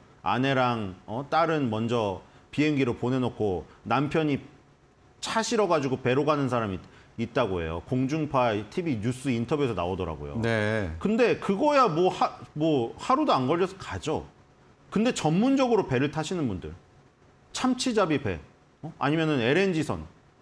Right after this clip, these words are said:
Speaker 1: 그 몇 달씩 타는 거 아닙니까? 그럼 몇 달씩 타는데 그 뭐 여행 가는 사람처럼 가-, 그 뭐 대충 그냥 뭐 친구랑 뭐 그 수다나 떨다가 그렇게 지낼 수 있는 시간이 아니잖아요. 거기서 티비를 보고, 어? 여가도 즐겨야 될 거 아니에요. 그 사람들도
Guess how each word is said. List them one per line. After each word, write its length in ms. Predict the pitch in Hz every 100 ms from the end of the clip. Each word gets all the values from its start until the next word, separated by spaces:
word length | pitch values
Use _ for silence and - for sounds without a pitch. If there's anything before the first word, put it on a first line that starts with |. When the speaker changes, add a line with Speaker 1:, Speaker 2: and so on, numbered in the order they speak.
| -
Speaker 1:
그 100 | 254
몇 300 | 139 139 143
달씩 320 | 254 254 220
타는 260 | - 180
거 80 | 143
아닙니까? 320 | 90 85 82
그럼 220 | - 190 139
몇 120 | 220
달씩 220 | 262 226
타는데 460 | 214 190 165 127 98 - - - -
그 100 | 160
뭐 180 | 151 131
여행 180 | 156
가는 180 | 180 170
사람처럼 400 | 147 139 127 127
가-, 220 | 110 120
그 80 | -
뭐 340 | 120 113 120 110 - -
대충 320 | - 139 175
그냥 280 | 139 139 131
뭐 300 | 120 120 117 -
친구랑 640 | 214 208 190 160 135 117
뭐 180 | 113 113 -
그 120 | 139
수다나 420 | 131 202 208 180
떨다가 400 | 165 185 170 151
그렇게 240 | 120 131 127
지낼 260 | - 143
수 80 | 151
있는 140 | 131 120
시간이 340 | - 175 180
아니잖아요. 600 | 92 95 87 78 73 80 - - -
거기서 300 | - 143 139
티비를 500 | - - 277 294 226
보고, 400 | 127 101 92 92 71 -
어? 240 | 120 214 -
여가도 400 | 117 147 233 214
즐겨야 340 | 143 113 113
될 140 | 104 92
거 80 | 85
아니에요. 120 | 85
그 60 |
사람들도 540 | 117 139 113 90 113